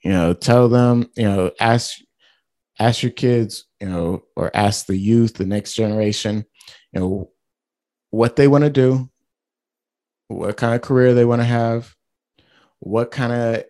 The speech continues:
impact on the world they wanna have, what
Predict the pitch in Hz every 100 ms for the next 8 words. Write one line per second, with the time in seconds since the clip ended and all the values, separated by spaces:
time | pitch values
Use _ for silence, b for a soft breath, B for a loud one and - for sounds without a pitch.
0 | - 117 120 120 113 110 113 104 98 117
1 | 117 117 113 110 110 107 - _ 117 110
2 | 104 104 107 - _ _ _ _ b b
3 | b b - 95 107 113 113 - - -